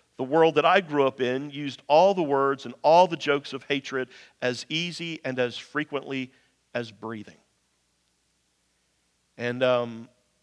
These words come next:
it was deeply, deeply ingrained into the, the thinking, the language, and their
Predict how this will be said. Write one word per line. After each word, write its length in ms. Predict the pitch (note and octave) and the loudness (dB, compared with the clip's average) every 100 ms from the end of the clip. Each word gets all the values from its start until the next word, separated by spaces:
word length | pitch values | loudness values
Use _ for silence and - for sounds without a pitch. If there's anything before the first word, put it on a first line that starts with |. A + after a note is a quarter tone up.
| _ _ _ _ _ _ _ | _ _ _ _ _ _ _
it 100 | C#3 | -10
was 200 | C3+ A#2+ A#2 - | -10 -14 -18 -6
deeply, 460 | F3 F#3 E3 E3 | -4 -4 -4 -6
deeply 420 | C3+ D3+ D3+ C#3 | -4 -8 -4 -4
ingrained 680 | C3+ B2+ A#2 C3 B2 A#2 A2 | -4 -4 -2 -2 -2 -6 -12
into 440 | A2+ A#2 - B2 A2+ | -14 -12 -10 -10 -4
the, 280 | A#2+ A#2 A2+ _ _ _ _ | -2 -2 -6 _ _ _ _
the 100 | A#2+ | -10
thinking, 800 | - - D#3 - D3+ D3 D3 C3+ | -4 -2 -2 0 -2 -2 -6 -8
the 100 | A#2 | -8
language, 960 | A#2+ B2 C#3+ C#3+ C#3 C#3 C3+ B2+ - - | -2 0 0 -2 0 2 0 -4 -12 -6
and 200 | B2+ B2 | -6 -4
their 180 | B2 | -6